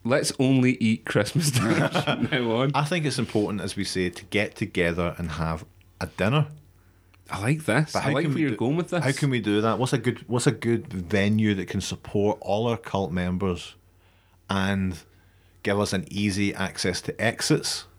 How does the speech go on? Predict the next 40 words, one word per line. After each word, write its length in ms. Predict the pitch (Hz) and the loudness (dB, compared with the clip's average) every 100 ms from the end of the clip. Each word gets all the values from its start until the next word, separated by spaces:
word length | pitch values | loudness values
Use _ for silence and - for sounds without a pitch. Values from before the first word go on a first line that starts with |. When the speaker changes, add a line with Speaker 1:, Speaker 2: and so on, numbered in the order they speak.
| - | -2
Speaker 1:
Yep. 280 | 107 113 - - - - - | 0 -2 -6 -20 -20 -20 -4
Speaker 2:
Um, 840 | 98 95 95 92 92 92 92 90 82 - _ _ - - | 0 0 0 0 0 0 0 -2 -6 -14 _ _ -16 -6
Speaker 1:
Paying 280 | 123 127 | -2 0
ahead 280 | 113 - 110 | 0 0 0
of 120 | 117 - | 0 0
time 280 | 123 120 | 0 0
so 160 | 107 - | -2 -6
that 80 | - | -2
we're 100 | 101 | 0
not 360 | 104 104 - - | 2 2 0 0
doing 180 | 104 104 | 2 2
a 60 | |
whole 340 | 104 104 104 101 - _ - | 2 2 2 -2 -10 _ -8
Speaker 2:
Yep. 180 | 127 127 | -2 0
Speaker 1:
sorting 180 | 113 101 | 0 0
out 140 | 92 | 0
a 20 | |
Speaker 2:
Everyone 200 | 123 110 | 2 2
Speaker 1:
bill 80 | 110 | 2
Speaker 2:
pays 160 | 107 107 | 2 0
their 160 | 117 101 | 2 2
own, 120 | 104 | 2
all 140 | 98 | 2
that 140 | 107 107 | 2 2
Speaker 1:
afterward. 20 | 104 104 | 0 -2
Yep, 80 | - | -2
Speaker 2:
shit. 20 | |
Speaker 1:
yep, 220 | 104 101 | 0 -2
Speaker 2:
What 60 | 113 | 0
do 40 | 104 | 0
you 40 | |
Speaker 1:
yep. 60 | 98 95 | 0 -4
Speaker 2:
think? 160 | - - - - | -10 -20 -20 -8
Speaker 1:
But 80 | 95 | -2
also 280 | 101 - 107 | -2 0 -2
a 20 | |
lot 280 | 98 98 95 | -2 0 0
of 140 | - | -2
chips. 600 | - 104 104 - - - - - | -4 -2 -4 -2 -4 -4 -10 -4
Speaker 2:
And 200 | 95 | -2